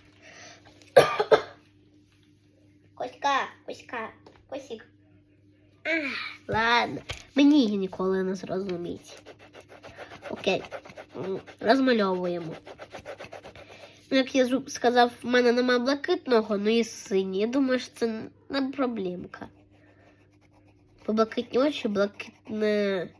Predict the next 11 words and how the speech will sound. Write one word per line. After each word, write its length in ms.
На 120
туловище, 560
я 80
думаю, 480
це 300
некрасиво. 680
Тож 120
треба 340
так 300
малювати. 580
Окей. 640